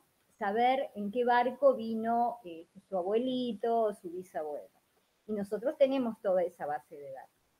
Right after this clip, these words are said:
Por lo tanto, esa persona puede consultar en la página web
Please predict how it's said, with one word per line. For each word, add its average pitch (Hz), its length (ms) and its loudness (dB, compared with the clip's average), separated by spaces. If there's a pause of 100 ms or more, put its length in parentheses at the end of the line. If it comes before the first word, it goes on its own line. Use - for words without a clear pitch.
(460)
Por 190 140 2
lo 202 140 0
tanto, 254 640 6
esa 190 400 -2
persona 294 560 -2
puede 185 400 0
consultar 233 840 -2 (420)
en 170 240 -8
la 165 160 -4
página 226 500 -2
web 277 360 2